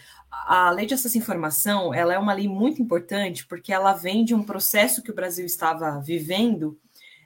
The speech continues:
é, de ir regulamentando as formas em que as pessoas têm acesso às informações. Então, o acesso à informação, ele já é garantido na nossa Constituição, no artigo quinto, diz que qualquer pessoa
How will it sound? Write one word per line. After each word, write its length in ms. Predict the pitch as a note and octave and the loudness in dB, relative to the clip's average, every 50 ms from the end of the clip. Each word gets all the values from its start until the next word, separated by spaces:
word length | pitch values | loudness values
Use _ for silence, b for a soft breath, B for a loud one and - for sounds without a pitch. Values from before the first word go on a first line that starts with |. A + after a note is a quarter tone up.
| B _ - | B _ -4
é, 480 | F3 F3+ F3+ F3+ F3+ F3+ F3 F3 E3+ | -2 0 0 0 0 0 0 0 -2
de 180 | D3+ - F#3+ G#3 | -2 -2 -2 0
ir 180 | G#3 A3+ A#3+ | 2 2 2
regulamentando 1160 | A3+ G#3+ A#3 B3+ B3+ C4+ C4+ B3+ B3 A#3+ A#3+ A#3 A#3 A3+ - G3 F#3 F#3 G3 G3+ G#3+ A3 A3 G#3+ | 2 4 4 4 4 2 2 2 2 2 2 0 0 -2 -2 -4 -4 -2 -2 -2 -2 -2 0 0
as 180 | G3+ G#3 - | 0 0 -2
formas 540 | - - F3 D#3+ E3 E3+ F3 G3 G3 F#3+ G3 | -2 -2 0 0 0 0 0 -2 -4 -4 -4
em 140 | F#3+ F#3 F#3+ | -6 -8 -8
que 80 | - | -8
as 100 | F#3+ - | -10 -8
pessoas 500 | - - F#3+ - - F3 E3+ F3+ F#3+ - | -8 -8 -6 -4 -2 0 0 0 0 -2
têm 360 | - F3+ F3 F3 F3+ F#3 G3 b b b b b b b | -2 -2 -4 -4 -4 -6 -12 b b b b b b b
acesso 460 | - - G#3 - - F#3 F3+ F3+ - F3+ | -4 -2 -2 0 0 0 0 -2 -2 -6
às 80 | F3 | -6
informações. 720 | G3 F#3+ - G3 F#3 F#3+ G#3 G#3 - - E3 D3+ D3 C#3+ | -6 -6 -6 -4 -2 -2 -2 -2 -2 -2 -2 -2 -4 -4
Então, 460 | D#3 D3+ D3 F3 F3 F3+ F3+ F3+ F3 b b b b b b b b _ _ | -6 -6 -4 -4 -4 -4 -4 -6 -10 b b b b b b b b _ _
o 100 | - G3 | -2 0
acesso 260 | A3+ A3+ A#3 G#3+ G#3 A3 | 0 2 0 0 0 -2
à 40 | |
informação, 400 | G#3+ - A3 G3+ G3+ G3+ - F3 | -2 -2 -2 -2 0 0 0 0
ele 120 | E3 D#3+ F3 | 0 -2 -2
já 140 | E3+ F3+ E3+ | 0 2 2
é 100 | F3+ G3+ | 2 4
garantido 520 | A3+ A#3+ A#3 A#3+ A#3 A#3 - G#3+ F3+ F#3 | 2 2 4 2 2 0 -2 -4 -6 -4
na 140 | F#3 F3 E3+ | -4 -4 -2
nossa 240 | E3+ E3+ E3+ - E3+ | -2 -2 -4 -4 -6
Constituição, 800 | - E3+ E3+ E3 - - - D#3+ D#3 - - - D#3 D3 E3 G3 | -8 -8 -8 -8 -8 -8 -6 -4 -2 -2 -2 -2 -2 -2 -2 -2
no 60 | G#3 | -4
artigo 360 | F3+ - - F3 D#3+ E3 E3+ | -4 -4 -6 -6 -6 -6 -8
quinto, 600 | - - - D#3+ D3+ D3+ E3+ E3+ - C4+ E4 E4 - _ _ _ _ _ _ - | -8 -8 -6 -4 -4 -4 -4 -4 -4 -4 -6 -6 -8 _ _ _ _ _ _ -6
diz 160 | D#3+ - - | -2 -2 -2
que 120 | - D#3+ | -2 -2
qualquer 380 | - F3+ E3+ E3+ - F3 F#3+ - | -2 -2 0 0 0 -2 -2 -2
pessoa 540 | A3 G3+ - - F#3 F3 F3 F#3+ G3 G3+ | -2 -4 -2 -2 0 0 0 2 0 0